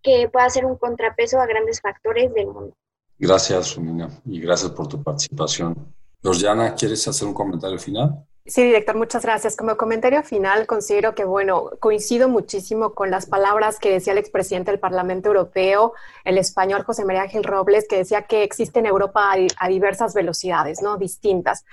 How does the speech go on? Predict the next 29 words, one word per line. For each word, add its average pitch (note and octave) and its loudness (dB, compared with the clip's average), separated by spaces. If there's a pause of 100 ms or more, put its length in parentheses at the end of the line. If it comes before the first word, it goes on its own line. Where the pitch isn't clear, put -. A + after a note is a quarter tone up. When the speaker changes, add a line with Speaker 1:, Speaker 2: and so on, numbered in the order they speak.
(260)
Speaker 3:
Entonces, A3 2
creo B3+ 6
que G#3 6
efectivamente G#3 0
coincido G3+ 0
con F3+ -2
él G3+ 4
en F#3 -6
que F#3+ 2
esta G3 0
crisis G3 -4
también F#3+ -2
va F#3+ 4 (360)
a G#3 2
permitir G3 2
que A3 2
la G3 6
Unión G3 0
Europea F#3+ 2
evolucione G3 2
y G#3 4
apueste G#3 -4
por F#3+ -4
una G3+ 0
mayor F#3+ 0
integración F#3+ -2
y F#3+ -6
cooperación, G#3+ 0
pero - 0